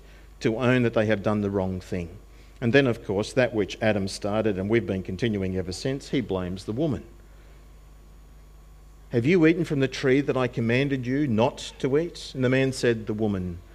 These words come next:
you put here, she's the one. She tricked me."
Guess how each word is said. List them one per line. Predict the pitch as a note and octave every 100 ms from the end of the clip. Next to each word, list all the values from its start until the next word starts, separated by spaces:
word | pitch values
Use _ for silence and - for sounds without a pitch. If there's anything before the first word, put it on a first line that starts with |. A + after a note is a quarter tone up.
| - - - - -
you | A2+ A#2+
put | A#2 G2
here, | - F#2 D#2+ A#2+ - - - - - - - -
she's | - - C3+ G#2+ -
the |
one. | F2 E2+ D#2+ - - - - - - - -
She | - C#3
tricked | A2 - - - G2+
me." | F2 E2+ -